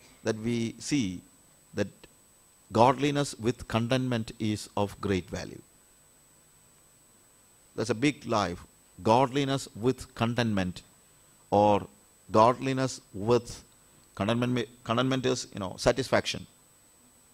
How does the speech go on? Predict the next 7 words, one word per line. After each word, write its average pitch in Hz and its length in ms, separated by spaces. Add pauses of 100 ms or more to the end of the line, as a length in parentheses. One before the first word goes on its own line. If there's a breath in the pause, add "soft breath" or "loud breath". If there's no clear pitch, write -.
(720)
Godliness 139 540
with 123 200
satisfaction 120 720 (340 soft breath)
is 127 160
of 104 140
great 123 300
value. 92 360